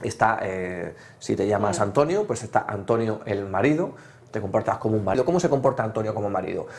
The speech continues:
Speaker 1: Pues es exigente, es, eh, trabajador, es, eh,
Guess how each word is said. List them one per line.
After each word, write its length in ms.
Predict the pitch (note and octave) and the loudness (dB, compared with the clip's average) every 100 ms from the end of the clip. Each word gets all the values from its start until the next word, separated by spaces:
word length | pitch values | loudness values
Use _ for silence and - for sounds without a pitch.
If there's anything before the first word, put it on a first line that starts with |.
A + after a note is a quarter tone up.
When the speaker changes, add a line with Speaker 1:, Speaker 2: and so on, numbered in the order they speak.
| - | -10
Speaker 1:
Pues 160 | - G#2+ | -4 0
es 120 | - | 2
exigente, 840 | G2 G2+ - C#3+ B2+ C3 C3 C#3 - - - | 0 0 4 4 4 0 0 -2 -8 -18 -2
es, 380 | G#2+ A2 G#2+ - | 4 4 2 0
eh, 500 | G2+ G2+ G2+ G2 F#2+ | 2 4 6 4 4
trabajador, 880 | A#2 G#2+ - G2 C#3+ D#3+ C#3+ C#3 C#3 C#3 - - | 4 2 0 0 6 6 6 4 0 -2 -18 -10
es, 400 | - A2 A2 G#2+ | -2 0 0 -2
eh, 420 | - G#2+ G#2 G2+ | -2 0 0 -2